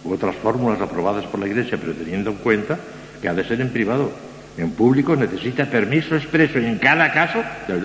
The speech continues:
ordinario del lugar, del obispo. No se puede hacer exorcismo, no es que porque sí, en privado sí.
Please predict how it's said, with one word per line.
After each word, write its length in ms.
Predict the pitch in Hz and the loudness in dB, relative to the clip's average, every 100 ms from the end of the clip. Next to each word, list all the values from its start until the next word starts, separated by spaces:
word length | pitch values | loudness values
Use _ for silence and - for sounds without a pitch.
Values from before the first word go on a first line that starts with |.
| 90 | -2
ordinario 460 | 101 92 101 95 101 | -2 0 0 0 0
del 80 | |
lugar, 220 | 101 143 139 | 0 -2 -2
del 100 | 90 | -4
obispo. 300 | 135 - 147 | -6 -6 -10
No 680 | - - - - - - - | -10 -18 -20 -20 -20 -18 -16
se 40 | |
puede 260 | - 107 107 | -6 -2 -2
hacer 180 | 110 92 | -2 -6
exorcismo, 380 | 101 98 104 | -6 -6 -4
no 120 | 104 95 | -4 -6
es 60 | |
que 80 | 98 | -8
porque 280 | 85 90 143 | -10 -6 -6
sí, 60 | - - | -6 -8
en 80 | 82 | -6
privado 320 | 80 76 80 | -4 -4 -6
sí. 80 | - | -8